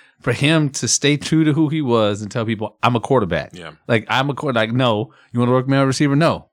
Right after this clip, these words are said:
Speaker 1: "No, I'm a quarterback." For the Ravens to take a chance and say, "You know what? Fine. We're gonna <laughs> draft you. We, we're gonna throw you out there receiver sometimes. We're gonna let you play quarterback," for Joe Flacco to, you know, get injured.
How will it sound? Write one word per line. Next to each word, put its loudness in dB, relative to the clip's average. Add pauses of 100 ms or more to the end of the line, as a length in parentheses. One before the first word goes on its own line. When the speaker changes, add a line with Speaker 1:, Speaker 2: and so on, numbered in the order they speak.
Speaker 1:
"No, 0
I'm 0
a -2
quarterback." -2 (380)
For -6
the 0
Ravens 0
to -4
take -2
a -2
chance 0
and -10
say, -2
"You -2
know 2
what? 0
Fine. -2 (120)
We're -2
gonna 0
<laughs> -4
draft 0
you. 2
We, 0 (320)
we're 2
gonna 2
throw 2
you 4
out 0
there 2
receiver 2
sometimes. 0
We're 2
gonna 2
let 0
you 2
play 0
quarterback," 0
for -8
Joe 0
Flacco 0
to, -6 (360)
you 2
know, 2
get 2
injured. 0